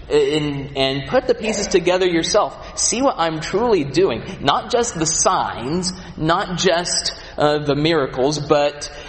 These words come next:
how I'm truly providing and I'm truly protecting." And the protection can be offered to you as well,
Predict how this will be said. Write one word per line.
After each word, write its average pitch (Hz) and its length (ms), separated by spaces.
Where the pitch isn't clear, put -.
how 180 340
I'm 143 240
truly 165 880
providing 127 800
and 113 100
I'm 175 200
truly 185 680
protecting." - 680
And 180 240
the 196 60
protection 214 460
can 214 180
be 214 180
offered 185 480
to 196 120
you 208 240
as 208 160
well, 175 440